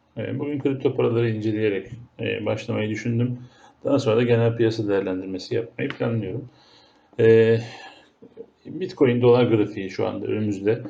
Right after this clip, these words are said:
Bitcoin dolar grafiğinde net olarak oluşan bir negatif korelasyon söz konusu. Bakın fiyatlar yukarı doğru giderken negatif uyumsuzluk oluştuğunu söylemek mümkün.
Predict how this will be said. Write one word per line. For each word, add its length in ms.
Bitcoin 400
dolar 180
grafiğinde 580
net 180
olarak 340
oluşan 400
bir 220
negatif 540
korelasyon 520
söz 320
konusu. 340
Bakın 320
fiyatlar 440
yukarı 340
doğru 180
giderken 540
negatif 340
uyumsuzluk 540
oluştuğunu 460
söylemek 420
mümkün. 400